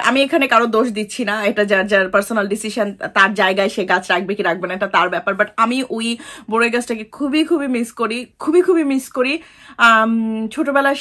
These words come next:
এই স্মৃতিটা আমি ভুলতে পারি না। বড়ই আমার সব থেকে, সব থেকে পছন্দ। আমার দাদি বাড়িতে একটা বড়ই গাছ ছিল, আমি sure না এখনো আছে কিনা। ওই বড়ই গাছটা হচ্ছে দুনিয়ার সব থেকে টক বড়ই গাছ, এবং ওই বড়ই গাছটা তো বড় বড়ই গাছ ছিল না, ওটা just আমার দাদির একটা ঘরের building এর ওপরে ওটা ছড়িয়ে থাকতো।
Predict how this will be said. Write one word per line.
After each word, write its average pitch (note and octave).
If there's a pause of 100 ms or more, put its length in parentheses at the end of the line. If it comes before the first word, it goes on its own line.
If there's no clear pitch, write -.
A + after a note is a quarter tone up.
এই C#4+
স্মৃতিটা B3
আমি A#3+
ভুলতে G#3+
পারি F3+
না। E3
বড়ই A3+
আমার A#3+
সব B3
থেকে, C4
সব B3+
থেকে G#3
পছন্দ। G3+ (400)
আমার B3
দাদি A#3+
বাড়িতে D#4+
একটা C4
বড়ই G#3
গাছ G3+
ছিল, G#3+
আমি A3+
sure C4+
না B3+
এখনো A#3+
আছে G#3+
কিনা। B3 (560)
ওই D4
বড়ই D4
গাছটা B3+
হচ্ছে D4+
দুনিয়ার B3+
সব C#4
থেকে C#4
টক B3
বড়ই A3+
গাছ, -
এবং B3
ওই D#4+
বড়ই F4
গাছটা F#4
তো D4+
বড় A#3
বড়ই B3+
গাছ A3
ছিল B3
না, F4+
ওটা C4+
just B3
আমার A#3+
দাদির A3+
একটা B3
ঘরের A#3
building G#3
এর G#3
ওপরে F#3+
ওটা F#3
ছড়িয়ে G#3+
থাকতো। -